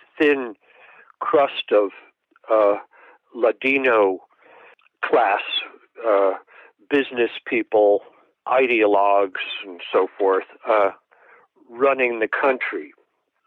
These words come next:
The transition away from that was unusually abrupt. There was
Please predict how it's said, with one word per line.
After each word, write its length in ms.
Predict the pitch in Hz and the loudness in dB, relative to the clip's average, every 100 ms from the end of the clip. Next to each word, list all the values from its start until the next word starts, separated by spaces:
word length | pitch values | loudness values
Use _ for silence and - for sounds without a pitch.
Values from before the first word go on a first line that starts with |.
| _ | _
The 100 | 185 | -8
transition 760 | - - 147 131 143 165 160 131 | -4 0 0 2 -2 0 0 0
away 320 | 120 131 139 135 | 2 2 2 0
from 220 | 135 117 | -4 -2
that 300 | 107 104 98 - | 0 0 -2 -8
was 220 | 113 104 98 - _ _ _ _ 147 | -10 -10 -10 -18 _ _ _ _ -2
unusually 920 | 143 139 170 170 156 127 117 113 107 | -2 2 4 4 2 0 2 2 0
abrupt. 480 | 95 127 117 - 110 | 0 2 2 0 0
There 140 | 110 | 0
was 180 | 110 | 0